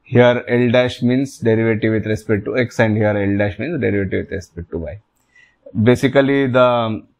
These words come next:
yellow text is just to help you to link with what you just saw for Taylor series. If you are unhappy with, um, you are unhappy with the letter L,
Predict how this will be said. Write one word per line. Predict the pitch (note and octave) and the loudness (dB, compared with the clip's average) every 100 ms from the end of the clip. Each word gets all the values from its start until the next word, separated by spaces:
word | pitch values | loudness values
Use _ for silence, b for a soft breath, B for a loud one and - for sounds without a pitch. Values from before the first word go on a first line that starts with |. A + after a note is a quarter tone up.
| _ _ _ _ _ _ - | _ _ _ _ _ _ -4
yellow | A#2 B2 C3 C#3+ | 4 4 4 2
text | - C3+ - - | 2 -2 -2 2
is | C3+ A2 | 2 4
just | B2+ - | 0 0
to | - A#2+ | 0 2
help | A#2+ A#2+ - | 2 0 0
you | B2 A#2+ | 0 2
to | A#2+ A#2+ A#2 A2 A2+ | 0 0 0 -4 -2
link | A#2 A#2+ A#2+ A2 | 2 2 0 0
with | A2+ A#2 _ _ _ _ _ _ - | -2 -2 _ _ _ _ _ _ -2
what | G#2+ G#2 | 2 2
you | A2 | 2
just | G2+ G#2+ G#2 - | 2 0 -2 0
saw | G2+ G2 | 2 2
for | - A2 | 0 -2
Taylor | C#3+ F2+ E2+ E2+ | 0 -4 -4 -6
series. | - D#2+ D#2+ E2 - - _ _ _ _ _ _ | -8 -10 -10 -12 -20 -20 _ _ _ _ _ _
If | G2+ A2 | -6 2
you | A#2 | 4
are | A#2 | 4
unhappy | - A#2 A#2+ B2+ B2+ C3 B2 | 0 -2 2 0 2 0 2
with, | A#2+ A#2 _ B2 | 0 -2 _ 2
um, | A2+ A2 G#2 G#2 G#2 G2+ G2+ G2+ G2+ _ _ _ _ _ _ _ _ _ _ _ _ _ _ _ _ _ - | 2 2 0 0 0 0 0 -2 -4 _ _ _ _ _ _ _ _ _ _ _ _ _ _ _ _ _ -4
you | G#2+ | 0
are | F2 | 0
unhappy | G2 G#2+ G#2+ G#2+ | 0 0 0 2
with | G#2+ G2+ G2+ | 0 0 0
the | G#2 | 0
letter | G2+ F#2+ G#2+ - | 0 0 0 0
L, | A2+ B2 A#2+ | 2 2 0